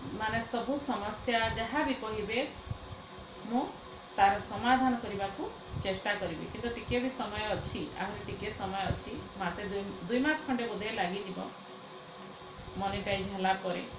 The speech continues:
ଲାଇଭ୍ ଆସିବା ପାଇଁ। ଯାହା ବି ହଉ, ମୁଁ, ଆପଣମାନେ ମୋତେ, ମାନେ, ଶୀଘ୍ର କରିବା ପାଇଁ କହିବେ ନାହିଁ। ମୋର ଶରୀର ଟିକେ ସୁସ୍ଥତା,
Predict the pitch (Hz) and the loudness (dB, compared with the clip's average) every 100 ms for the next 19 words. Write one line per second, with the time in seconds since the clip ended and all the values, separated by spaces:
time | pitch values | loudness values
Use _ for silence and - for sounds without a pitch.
0 | - - 175 180 185 175 - 180 170 175 | -10 -2 2 4 4 0 0 -2 -2 -2
1 | 180 - - - - - - - - - | -6 -8 -12 -12 -12 -12 -12 -10 -8 -8
2 | - - - 190 240 254 262 277 370 - | -8 -10 -4 4 6 6 4 2 -2 -8
3 | - - - 233 247 - - - - - | -12 -10 -2 0 0 -4 -10 -12 -12 -12
4 | - 196 196 233 226 220 214 202 214 214 | -4 -2 0 0 -2 -4 -4 -4 -2 -2
5 | 190 - - 185 190 196 190 196 190 - | -2 -8 -10 -4 -2 0 2 0 -2 -2
6 | 233 190 240 247 240 226 202 202 214 190 | -2 0 4 4 4 0 2 2 0 -2
7 | 196 190 190 220 247 226 233 - 190 190 | 0 0 0 0 0 0 -2 -2 -2 0
8 | 214 240 - - - 349 349 233 - - | 0 0 -2 -6 0 0 2 -2 -4 4
9 | 254 254 | 6 8